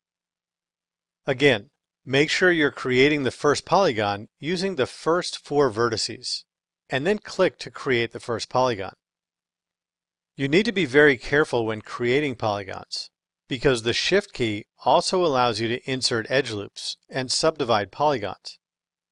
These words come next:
Create the other faces using the remaining vertices.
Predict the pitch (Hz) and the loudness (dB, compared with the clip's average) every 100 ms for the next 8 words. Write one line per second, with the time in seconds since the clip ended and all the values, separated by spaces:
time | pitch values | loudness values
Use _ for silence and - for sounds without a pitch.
0 | _ _ _ _ _ _ _ _ - 151 | _ _ _ _ _ _ _ _ -2 2
1 | 220 220 156 131 120 156 147 135 120 98 | 4 4 4 6 4 2 2 2 -4 -6
2 | - 147 165 175 151 135 123 120 107 95 | -8 -6 -4 -4 -2 0 0 -2 -4 -4
3 | 107 104 - - - - | -4 -4 -8 -10 -14 -14